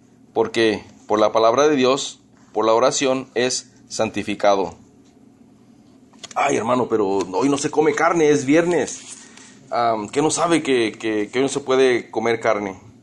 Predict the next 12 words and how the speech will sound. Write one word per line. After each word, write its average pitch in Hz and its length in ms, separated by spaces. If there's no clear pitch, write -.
En, 107 120
en 101 160
los 107 120
días 127 200
de 120 180
Cuaresma, 113 420
¿no? 113 140
Cuando 107 280
estamos 104 360
en 104 60
la 98 80
Cuaresma. 104 400